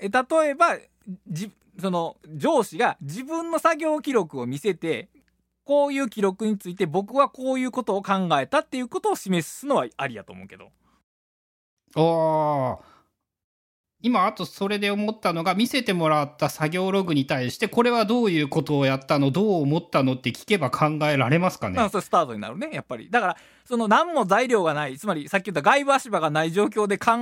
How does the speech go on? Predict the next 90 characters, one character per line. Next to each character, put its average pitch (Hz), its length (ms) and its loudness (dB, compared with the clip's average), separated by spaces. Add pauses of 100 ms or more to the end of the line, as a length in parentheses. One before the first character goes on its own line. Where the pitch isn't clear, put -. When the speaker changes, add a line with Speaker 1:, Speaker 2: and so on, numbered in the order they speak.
Speaker 1:
え 240 60 4
ろ 202 60 -2
っ 165 40 -2
て - 80 -14
言 151 80 0
わ 147 60 2
れ 139 60 -2
て - 80 -8
も、 120 80 -6
そ - 160 0
れ 311 60 0
は 320 200 4 (220)
多 311 100 4
分 269 120 -4
普 - 120 -14
通 202 100 -2
に 175 60 2
無 214 120 2
理 285 100 0
な 143 120 -4
こ - 140 -4
と - 140 0
で - 120 -4
あ 135 100 -8
っ - 60 -14
て。 - 420 -12 (520)
Speaker 2:
う 180 60 2
ん。 120 560 2 (100)
Speaker 1:
考 214 160 0 (260)
え 320 40 2
る 311 80 -8
た 269 100 -2
め 247 60 -4
の 226 80 -2
素 240 200 0
材 269 440 0
と 294 140 -2
し - 60 -14
て、 370 120 -4
ま 240 180 2
ず 170 240 -6
そ 214 100 -6
の 190 120 -4
記 - 100 -12
録 165 260 -6
を 175 80 -4
取 139 180 -6
り - 20 -8
ま 127 80 -8
し - 80 -8
ょ 127 80 -6
う。 - 40 -12
で、 226 80 2
や 233 60 4
っ 233 40 -2
ぱ 233 100 -6
記 - 120 -10
録 262 220 -2
を 285 60 0
取 240 180 -2
る - 20 -16
っ - 0 -
て 226 60 -6
い 214 60 -2
う - 20 0
の 180 60 0
は 160 120 0
よ 185 160 -4
く 165 100 -8
言 165 80 -4
っ - 20 -12
て 175 80 -10
ま 175 60 -6
す - 40 -12
け 160 80 -10
ど、 143 80 -16 (240)
対 240 160 2
象 247 80 -6
に 214 120 -2
注 277 260 -6
意 151 80 0
を - 20 2
向 123 140 -6
け 139 80 -6
る 127 80 -8
こ 131 80 -10
と 131 100 -10
な 107 140 -8
ん 110 60 -12
で、 127 220 -8